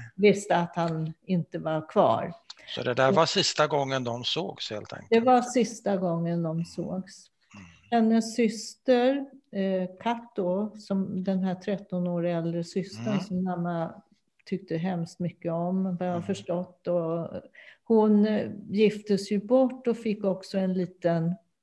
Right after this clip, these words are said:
Speaker 1: pojke.
Speaker 2: Mm.
Speaker 1: Och hon deporterades med sin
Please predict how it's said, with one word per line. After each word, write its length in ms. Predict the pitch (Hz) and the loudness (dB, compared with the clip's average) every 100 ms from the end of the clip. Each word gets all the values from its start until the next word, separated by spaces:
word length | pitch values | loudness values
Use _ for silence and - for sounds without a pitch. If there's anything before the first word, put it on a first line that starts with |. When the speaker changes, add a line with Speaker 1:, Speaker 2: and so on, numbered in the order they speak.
| _ - | _ -16
Speaker 1:
pojke. 540 | - 214 170 - - 180 214 247 - _ - | -2 0 0 -2 -2 0 0 -2 -10 _ -12
Speaker 2:
Mm. 360 | 120 107 104 110 123 | -10 -8 -10 -12 -8
Speaker 1:
Och 240 | 98 98 - - | -6 -6 -10 -2
hon 460 | 233 233 233 220 220 214 202 185 | 2 4 6 6 4 2 0 0
deporterades 1400 | 208 208 202 202 196 185 185 180 175 175 175 175 - - | -2 0 -4 0 2 2 2 0 0 0 0 -2 -8 -4
med 240 | 185 180 | -2 -2
sin 560 | 175 - 175 170 170 | -4 -2 -2 0 -4